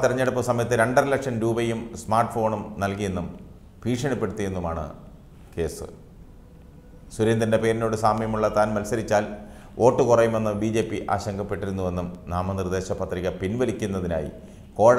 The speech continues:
നൽകിയെന്നും കഴിഞ്ഞ വർഷം ജൂൺ അഞ്ചിനാണ് സുന്ദര വെളിപ്പെടുത്തിയത്.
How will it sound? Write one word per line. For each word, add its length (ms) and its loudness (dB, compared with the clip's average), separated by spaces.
നൽകിയെന്നും 480 -2
കഴിഞ്ഞ 320 2
വർഷം 260 0
ജൂൺ 220 2
അഞ്ചിനാണ് 460 -2
സുന്ദര 260 0
വെളിപ്പെടുത്തിയത്. 560 -6